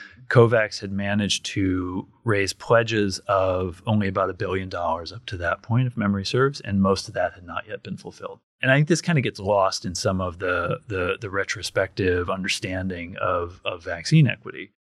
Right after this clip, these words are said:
is, you know, what really hampered covax in those early, in those early months when all the other deals were being cut is that they had no money.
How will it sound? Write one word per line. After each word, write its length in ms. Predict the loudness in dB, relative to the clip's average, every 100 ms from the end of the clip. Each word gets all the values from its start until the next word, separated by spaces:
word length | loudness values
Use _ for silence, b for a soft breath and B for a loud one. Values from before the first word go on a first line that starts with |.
| 0
is, 580 | 2 2 0 -2 -6 -6
you 80 | -4
know, 60 | 2
what 180 | 2 4
really 400 | 6 8 8 2
hampered 480 | 0 0 0 -4 -2
covax 640 | 0 2 2 0 -2 -6
in 160 | -4 -4
those 220 | -4 -2
early, 560 | -2 0 0 0 -2 -2
in 140 | -2
those 180 | -2 -2
early 160 | -4 2
months 320 | 4 4 -2
when 140 | -6
all 260 | 0 0 2
the 160 | 0 0
other 160 | -2
deals 380 | -2 0 0 -4
were 80 | -10
being 240 | -10 -8
cut 300 | 0 2 2
is 160 | 0 -2
that 160 | -2 0
they 100 | 2
had 180 | 2
no 140 | 2 -2
money. 380 | -4 -6 -8